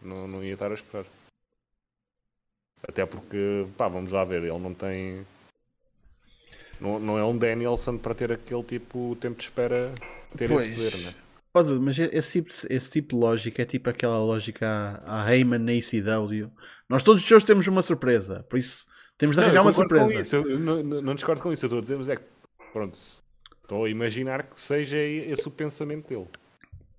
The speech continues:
Speaker 2: Man, eu acho que dar um combate do caralhão satisfaz qualquer pessoa. Tipo, não há ninguém, depois do Hangman e do Ome-, e do, e do Omega, e do Hangman e do Danielson.
Speaker 1: Danielson.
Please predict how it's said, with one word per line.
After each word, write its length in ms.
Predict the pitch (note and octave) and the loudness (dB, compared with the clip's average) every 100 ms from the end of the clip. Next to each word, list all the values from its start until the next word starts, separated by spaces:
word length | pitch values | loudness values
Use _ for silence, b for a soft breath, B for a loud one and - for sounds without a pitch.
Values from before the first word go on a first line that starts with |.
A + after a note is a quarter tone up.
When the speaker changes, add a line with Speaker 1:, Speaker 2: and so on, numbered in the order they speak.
| _ _ - - - _ _ _ _ _ _ - | _ _ -20 -20 -20 _ _ _ _ _ _ 0
Speaker 2:
Man, 200 | G#3+ D#3+ | 4 8
eu 140 | D3+ | 8
acho 180 | E3+ - | 8 6
que 120 | C3 | 2
dar 280 | B2+ D#3+ D#3 D3+ - | 10 12 12 8 4
um 160 | E3+ D#3 | 2 6
combate 480 | D#3 D#3 D#3+ - C3+ | 8 10 8 6 0
do 100 | C3+ | 4
caralhão 840 | E3+ D#3 D3 C#3+ C#3 C#3+ E3 D#3+ _ _ _ - _ _ _ _ - | 8 10 10 6 6 4 0 -8 _ _ _ -20 _ _ _ _ -8
satisfaz 540 | - E3+ - F3 E3+ | 2 2 6 6 8
qualquer 260 | F3+ D#3+ F3 | 8 6 6
pessoa. 320 | E3+ F#3+ D3+ | 4 8 8
Tipo, 300 | C3+ C3 C#3 | 8 2 2
não 60 | C3 | 2
há 20 | |
ninguém, 360 | C#3 C#3 C#3+ B B B - | 4 4 4 B B B 0
depois 440 | C#3+ C3+ A3 G#3 | 2 12 12 12
do 120 | F#3 | 10
Hangman 320 | G#3 G#3 G3 F#3+ | 8 8 6 4
e 40 | |
do 120 | F3+ F#3 | 6 8
Ome-, 320 | F3 E3 C3 | 8 6 4
e 200 | D3+ C#3 | 4 4
do, 240 | D3 B2 | 4 2
e 60 | A2+ | 4
do 100 | A#2 | 2
Omega, 240 | A2 G2 | 2 0
e 80 | G#2 | -2
do 220 | B2 C#3 | 0 2
Hangman 460 | C3+ D#3+ E3+ E3+ D#3+ | 2 2 4 4 4
e 40 | |
do 600 | C#3+ D3+ D3 C#3+ C3 B2+ | 4 4 4 2 2 2
Danielson. 400 | B2+ B2+ A2 G2+ | 2 2 2 -2
Speaker 1:
Danielson. 380 | F#2+ E2 - F2 | -4 -6 -10 -14